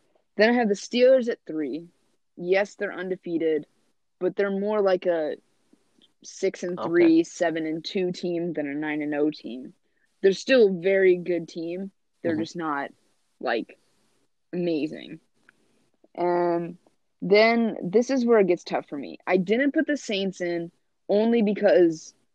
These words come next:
Speaker 1: I wanna see how Jameis Winston looks with the Saints offense, and then they'll be right back in here, hopefully.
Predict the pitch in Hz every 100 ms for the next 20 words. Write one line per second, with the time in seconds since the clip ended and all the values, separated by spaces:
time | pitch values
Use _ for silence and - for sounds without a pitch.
0 | _ - 180 180 190 196 - 180 185 175
1 | 175 170 165 170 165 165 165 - 165 160
2 | 151 151 151 - - _ _ _ - 170
3 | 156 156 _ _ _ _ _ - 175 170
4 | 160 170 170 - 151 151 151 143 156 -
5 | 160 156 151 147 151 156 147 147 175 -
6 | - 151 160 135 - 147 143 - - 147